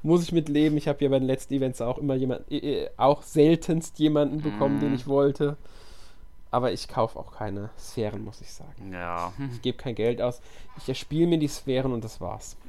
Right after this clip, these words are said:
Speaker 2: Ja.
Speaker 1: Ähm, ansonsten habe ich, glaube ich, die Woche nichts groß gespielt.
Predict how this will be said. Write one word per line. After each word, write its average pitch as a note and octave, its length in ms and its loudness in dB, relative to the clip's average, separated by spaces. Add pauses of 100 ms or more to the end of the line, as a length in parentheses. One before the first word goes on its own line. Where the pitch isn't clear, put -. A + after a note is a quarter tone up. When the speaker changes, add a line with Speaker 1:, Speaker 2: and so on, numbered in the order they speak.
(100)
Speaker 2:
Ja. E2+ 300 -4 (840)
Speaker 1:
Ähm, A#2+ 680 2 (800)
ansonsten E3+ 1900 -4
habe D#3 420 0
ich, D3+ 400 -8
glaube C#3+ 600 -2
ich, D#3 280 -8
die D3+ 320 -4
Woche C3+ 500 -2 (880)
nichts C3 1120 2
groß A#2+ 600 0 (300)
gespielt. G#2 1700 -2